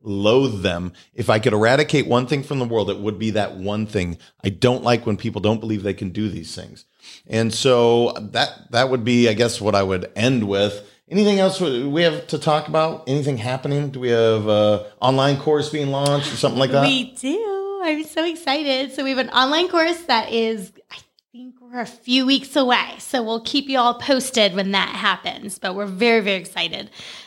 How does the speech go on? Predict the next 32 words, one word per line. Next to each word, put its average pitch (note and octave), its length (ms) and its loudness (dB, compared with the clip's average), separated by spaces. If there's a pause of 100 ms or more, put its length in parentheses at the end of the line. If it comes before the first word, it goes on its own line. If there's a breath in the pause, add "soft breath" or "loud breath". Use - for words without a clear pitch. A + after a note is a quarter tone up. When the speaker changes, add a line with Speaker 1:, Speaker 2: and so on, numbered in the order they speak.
Speaker 2:
about G3+ 180 -6
our F3 120 -6
online F3 460 -8 (160)
course. - 340 -12 (180)
Speaker 1:
Yeah, B2 240 2
I'm C3 160 4
excited B2 360 2
for A#2+ 100 -6
people A2+ 260 0
to G2 60 -10
check A2 220 0
it G#2+ 40 -4
out G#2 280 2
because, G#2 260 -4
again, G#2 480 0
this A2+ 160 -4
company C3+ 340 0
exists B2 440 -4
to B2 100 -6
inspire B2 480 0
people A#2+ 240 -6
to A2+ 60 -2
live A#2+ 160 2
their A#2+ 120 4
best A#2 280 0
lives. A#2+ 340 2
We G2 120 -4
truly A#2+ 320 2
think - 480 0 (220 soft breath)
that A2 460 0
will A2 200 2
help. C3 440 0